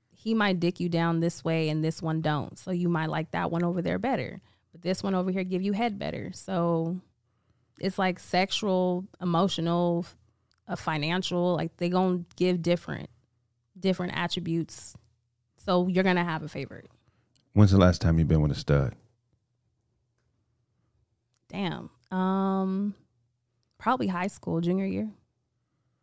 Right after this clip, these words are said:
Speaker 2: Wow.
Speaker 1: Yeah. I'm more into, like, girly girls 'cause I'm a tomboy, so I can switch it up. I don't really like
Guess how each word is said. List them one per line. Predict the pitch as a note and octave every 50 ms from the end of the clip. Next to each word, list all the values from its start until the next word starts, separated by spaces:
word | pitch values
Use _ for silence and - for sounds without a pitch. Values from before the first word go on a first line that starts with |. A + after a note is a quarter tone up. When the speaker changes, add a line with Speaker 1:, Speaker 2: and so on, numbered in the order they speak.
| _ _ _
Speaker 2:
Wow. | - G2+ F#2 G2 A#2+ D#3 A2+ F#2 G2 - - _ _ _ _ -
Speaker 1:
Yeah. | G#3+ F#3+ F3 E3+ E3 E3 D#3+ D#3+ F3+ F3+ - _ _ - -
I'm | G#3 G#3
more | G#3 G#3+ G3+
into, | G3+ G3+ F#3+ - - F3+
like, | E3+ E3 D#3+ D#3 D#3+ - - _ _ _ _ _ _ B3 _ _ - F#3
girly | E3+ F3 F3 F3 E3+ E3 D#3+ D3 C#3 F3+ F3 - _ _ -
girls | - E3+ E3+ E3 D#3+ -
'cause | - F#3+
I'm | F#3+ G#3+ A#3
a | G#3+ G3
tomboy, | - F#3+ F3+ F3+ E3+ D3+ D3 D3+ D3+ C#3+
so | - - D3+
I | E3+
can | F3+ -
switch | - - - E3 - -
it | - D3+
up. | C3+ A2 - _ - _ _ _ _ _ _ _ _ _ _ -
I | - D#3+
don't | E3 E3
really | E3 E3 D#3+
like | D3+ D3+ D3+ - F3+